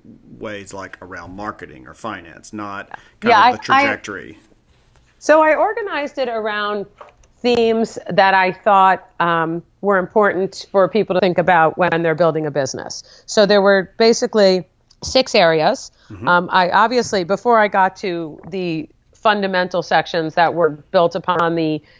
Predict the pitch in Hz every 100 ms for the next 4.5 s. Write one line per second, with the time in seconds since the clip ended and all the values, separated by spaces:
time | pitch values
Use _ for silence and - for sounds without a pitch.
0 | _ - 349 202 180 180 175 175 196 185
1 | 165 185 175 196 175 160 156 - 175 156
2 | 180 180 156 156 - 196 131 - 160 165
3 | 170 156 165 160 151 - 208 170 156 -
4 | 165 156 151 139